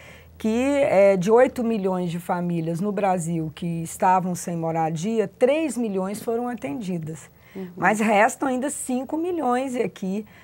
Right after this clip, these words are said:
Speaker 1: no estado, né, esse número de cento e, quase cento e sessenta mil
Speaker 2: Famílias, né?
Speaker 1: famílias, que dá mais de, de quase quinhentos, né, quinhentas mil pessoas precisando de uma moradia.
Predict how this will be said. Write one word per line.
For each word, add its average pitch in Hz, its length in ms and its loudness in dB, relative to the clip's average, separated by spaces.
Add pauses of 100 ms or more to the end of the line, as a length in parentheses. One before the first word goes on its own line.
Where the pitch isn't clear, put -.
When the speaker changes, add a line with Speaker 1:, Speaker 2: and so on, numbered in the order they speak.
(100)
Speaker 1:
no 190 140 0
estado, 208 680 0
né, 196 300 0
esse 226 300 4
número 220 420 0
de 226 160 -6
cento 220 720 -4
e, 214 200 -6
quase 196 320 -2
cento 202 240 -4
e - 20 -10
sessenta 185 560 -4
mil 214 460 4 (160)
Speaker 2:
Famílias, 262 320 4
né? 226 120 6
Speaker 1:
famílias, 233 680 6
que 202 160 -6
dá 190 300 2
mais 196 480 -2
de, 220 260 -4 (300)
de 170 920 -2
quase 185 480 4 (240)
quinhentos, 202 680 0
né, 196 260 0
quinhentas 190 520 -2
mil 208 200 2
pessoas 220 840 2 (260)
precisando 220 760 0
de 190 140 -4
uma 196 160 -6
moradia. 196 640 -4